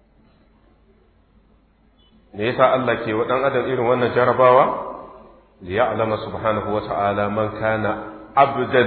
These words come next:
لله ومن كان عبدا لهوى. Saboda Allah ya bambanta wanda ke bautansa da wanda ke bautan zu-, son, son ransa. Domin idan kana bautan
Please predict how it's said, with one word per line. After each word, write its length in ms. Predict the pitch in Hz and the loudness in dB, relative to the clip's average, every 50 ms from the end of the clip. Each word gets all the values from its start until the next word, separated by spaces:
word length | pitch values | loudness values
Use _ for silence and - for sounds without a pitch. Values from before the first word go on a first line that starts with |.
| 98 | 2
لله 440 | 98 101 95 90 90 85 90 85 80 - - - - - - - - - - - - - 90 | 0 -4 -4 -4 -4 -4 -4 -4 -4 -6 -10 -14 -16 -18 -20 -20 -20 -20 -20 -20 -20 -14 -10
ومن 300 | 92 92 95 104 107 101 101 - | -8 -6 -4 -4 -4 -4 -4 -4
كان 320 | 107 107 107 104 101 98 | -2 -2 -2 -2 -2 -4
عبدا 680 | 95 - - - 139 127 - - 123 101 - 139 135 | -6 -4 0 0 0 0 0 -4 -8 -4 -2 0 0
لهوى. 560 | 117 107 101 104 113 104 - 104 95 90 87 - - - - - - - - - - - - _ _ _ _ - - _ _ _ | 0 0 -2 -4 -4 -2 0 0 -2 -2 -4 -6 -10 -12 -14 -16 -18 -20 -20 -20 -20 -20 -20 _ _ _ _ -20 -20 _ _ _
Saboda 400 | - 123 113 117 107 110 107 127 | -6 -4 -2 -2 0 0 0 -2
Allah 300 | 127 120 120 120 117 117 113 117 - - - - - - - - - - - | -2 0 0 2 2 2 2 -2 -4 -8 -12 -14 -16 -18 -20 -20 -20 -20 -14
ya 160 | - 104 101 | -8 -6 -4
bambanta 1040 | 92 87 123 131 139 143 131 131 127 113 101 98 92 - 104 95 - - - - - - - - - - - _ _ | 0 2 2 2 2 0 0 0 0 0 -2 -4 -4 -4 -4 -4 -4 -6 -10 -16 -18 -20 -20 -20 -20 -20 -20 _ _
wanda 480 | - 101 104 117 127 135 135 131 123 113 - - - | -14 -6 -2 -2 -2 -2 -2 -4 -4 -6 -6 -6 -8
ke 160 | 107 104 98 95 90 | -6 -6 -6 -6 -4
bautansa 960 | 104 101 101 98 98 - 120 123 123 123 120 - 104 - - - - - - | -4 -6 -6 -6 -8 -6 -4 -4 -4 -4 -4 -6 -8 -8 -10 -12 -18 -12 -8
da 80 | 101 | -6
wanda 320 | 101 110 117 117 110 104 - - | -4 -4 -4 -4 -6 -8 -10 -10
ke 80 | - 92 90 82 | -10 -10 -10 -8
bautan 560 | 92 90 90 - - 113 104 104 104 104 101 | -8 -10 -10 -10 -8 -8 -8 -6 -8 -8 -10
zu-, 560 | 98 92 95 - - 113 98 104 127 - - | -12 -14 -16 -14 -14 -14 -12 -10 -10 -10 -6
son, 320 | - - 127 117 107 101 - - | -4 -2 -2 -2 -2 -4 -2 0
son 120 | 127 120 110 107 104 | 0 2 2 2 2
ransa. 560 | 107 98 87 - - 87 78 - - - - - - - - - - - - - - - | 2 2 0 -4 -6 -8 -8 -10 -12 -16 -18 -20 -20 -20 -20 -20 -20 -20 -20 -20 -12 -8
Domin 240 | 98 101 110 131 127 | -6 -4 -4 -2 -2
idan 240 | 104 104 120 123 - | -2 -2 -2 -2 -2
kana 240 | 139 143 143 123 113 | -2 0 0 0 0
bautan 320 | 110 101 98 - 113 117 | -2 -4 -2 -2 -4 -4